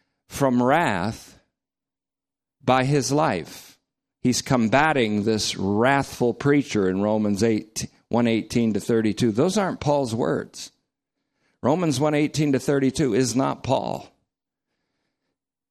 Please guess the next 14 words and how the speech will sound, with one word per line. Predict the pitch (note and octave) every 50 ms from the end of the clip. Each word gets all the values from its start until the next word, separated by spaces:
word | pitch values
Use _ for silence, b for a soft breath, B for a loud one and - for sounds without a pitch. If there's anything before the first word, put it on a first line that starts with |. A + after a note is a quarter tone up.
| _ _
Paul | - D#3 F#3+ G#3+ G#3
never | F#3+ G3 G3 G3 E3+
preached | - F3+ F3 D#3+ - -
a | C#3+ C3
sermon | - - G3+ G#3 G#3+ D#3 A#2+ A2 A#2
that | C3 C#3 - -
long | C3 D3 D3 D3 C#3 B2 A2+
without | A2+ A2+ B2+ C3 G2 E2
mentioning | A#2 B2+ C#3 C#3 - - A#2 G#2 G#2 G#2
the | G#2+ G#2
name | A2 A#2 C3+ C#3 C3 A#2 G#2
of | G#2 G2 -
Jesus | - B2 B2 A2 F#2+ G#2 G#2 - -
Christ. | - - B2+ A#2 G#2 E2+ E2+ E2+ - - - - - - -